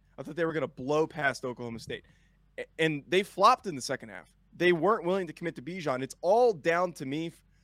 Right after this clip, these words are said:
in this game is if they run the ball aggressively and consistently, that's the very important part in this game. Sarkisian needs to not overthink this.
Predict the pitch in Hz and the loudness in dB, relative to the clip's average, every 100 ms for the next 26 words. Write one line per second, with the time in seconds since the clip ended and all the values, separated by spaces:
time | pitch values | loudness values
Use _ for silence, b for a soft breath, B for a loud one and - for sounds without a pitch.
0 | _ - 156 143 - 139 165 135 131 - | _ -8 -6 -6 -6 -4 -4 -4 -6 0
1 | 160 123 127 156 147 156 160 - 123 123 | 0 2 -2 -2 -2 0 0 -2 -6 -2
2 | 135 - 156 160 160 156 _ _ 123 113 | -2 -2 -6 -4 -4 -6 _ _ -12 -10
3 | 127 117 139 131 170 165 185 185 _ _ | -10 -8 -8 -8 -8 -4 -4 -6 _ _
4 | _ _ _ - 175 180 - 151 160 143 | _ _ _ 4 4 4 0 0 2 4
5 | 131 - 139 123 131 123 123 113 - 127 | 0 -2 -6 -6 -6 -6 -6 -8 -8 -6
6 | 147 147 _ _ _ - 160 - 175 151 | -6 -8 _ _ _ -2 -2 0 -2 0
7 | 156 131 123 135 127 113 113 - 120 - | -2 -4 -2 0 2 0 -6 -10 -12 -12
8 | 65 - | -12 -14